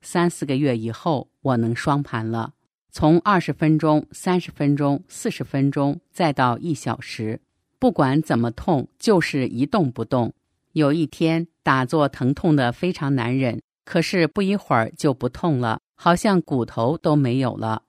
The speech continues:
腿软软绵绵的，非常舒服，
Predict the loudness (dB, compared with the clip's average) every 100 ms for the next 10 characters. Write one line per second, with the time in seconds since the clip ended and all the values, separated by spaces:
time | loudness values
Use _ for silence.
0 | _ -16 0 2 2 0 2 4 4 4
1 | 4 2 4 2 2 0 -2 -4 -6 -4
2 | -2 -2 -2 -4 -2 -4 -2 -4 -4